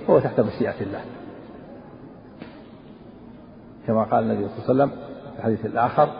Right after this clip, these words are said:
حديث أبي هريرة: "الصلاة الخمس والجمعة إلى الجمعة ورمضان إلى رمضان مكفرة لما بينهم إذا اجتنبت الكبائر". قال سبحانه: "إن تجتنبوا كبائر ما تنهون عنه نكفر عنكم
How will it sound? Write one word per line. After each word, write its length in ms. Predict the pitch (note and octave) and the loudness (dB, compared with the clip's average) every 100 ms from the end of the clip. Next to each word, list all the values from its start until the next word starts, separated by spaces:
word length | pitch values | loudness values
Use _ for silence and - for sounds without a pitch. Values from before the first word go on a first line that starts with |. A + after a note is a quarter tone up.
| - - | -10 -4
حديث 140 | G#2+ G2 | -4 -2
أبي 140 | G2 | -4
هريرة: 260 | G#2 B2+ C#3+ - - - - | 2 4 4 -2 -12 -4 -2
"الصلاة 420 | - - B2+ A2+ | 2 8 8 8
الخمس 380 | G#2+ A2 G2 - | 2 0 2 4
والجمعة 380 | B2+ D3+ D3 B2+ | 6 8 6 8
إلى 100 | C3+ | 8
الجمعة 340 | A#2+ A#2+ G2 F#2+ - - - | 8 6 4 -2 -6 -6 6
ورمضان 560 | C#3+ C#3 C#3 E3+ D#3 | 8 10 10 10 10
إلى 140 | D3+ D3+ | 8 8
رمضان 400 | C#3 D#3+ F#3 C3 | 8 6 4 2
مكفرة 540 | C3+ E3 - D3+ C3+ C3+ | 4 4 6 6 6 6
لما 220 | C3 A#2+ | 4 6
بينهم 340 | A#2 A#2 D3 F#3+ | 6 4 2 4
إذا 100 | G3 | 4
اجتنبت 380 | D#3+ - C3 A#2+ - | 4 0 -2 -2 -4
الكبائر". 260 | - G#2+ - - - - - - - G#2+ | -4 -4 -4 -10 -16 -16 -18 -18 -4 2
قال 140 | A2+ | 2
سبحانه: 280 | G#2+ A2 A2+ | 2 2 4
"إن 260 | B2+ D#3 C3 | 6 6 6
تجتنبوا 480 | B2 - C3 A#2 G#2+ - | 4 4 2 2 0 -4
كبائر 500 | G#2+ B2+ A#2 G#2+ A2+ | 4 6 6 4 4
ما 140 | C3+ | 4
تنهون 320 | C3+ B2+ A#2 | 2 0 0
عنه 160 | G#2+ D#3 - - - - | 2 0 -2 -12 -14 -4
نكفر 340 | B2+ F3 - C3 | 6 6 8 6
عنكم 240 | B2 B2+ | 6 2